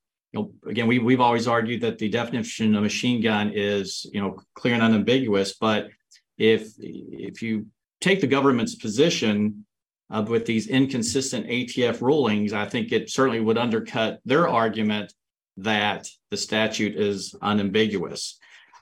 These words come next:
Um, you know, there is, uh, I think, a Supreme Court holding in the past, um, factually inapposite,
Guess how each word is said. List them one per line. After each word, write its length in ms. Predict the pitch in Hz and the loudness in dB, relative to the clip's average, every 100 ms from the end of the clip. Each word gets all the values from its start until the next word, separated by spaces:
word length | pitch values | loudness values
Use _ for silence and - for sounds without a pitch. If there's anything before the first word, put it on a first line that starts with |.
| - | -2
Um, 400 | 98 196 190 98 | 2 2 2 0
you 60 | |
know, 100 | 107 | 0
there 160 | 101 110 | 2 4
is, 460 | 127 135 - - - | 4 2 0 -6 -6
uh, 340 | 98 95 92 | -4 -4 -6
I 160 | 90 107 | -8 -4
think, 100 | 113 | -2
a 40 | |
Supreme 340 | 104 - 127 113 | -2 0 0 2
Court 180 | 117 98 | 0 2
holding 240 | 120 117 | 2 2
in 60 | 104 | 0
the 80 | |
past, 720 | 92 131 123 107 104 - - - | 0 0 2 0 0 -6 -14 -8
um, 540 | 98 98 95 98 98 95 - _ _ - _ - | -4 -2 -2 -6 -10 -18 -20 _ _ -20 _ -16
factually 680 | - - - 180 - 151 | -12 -6 0 0 2 4
inapposite, 760 | 131 123 135 - 107 110 98 | 4 4 2 0 -2 0 0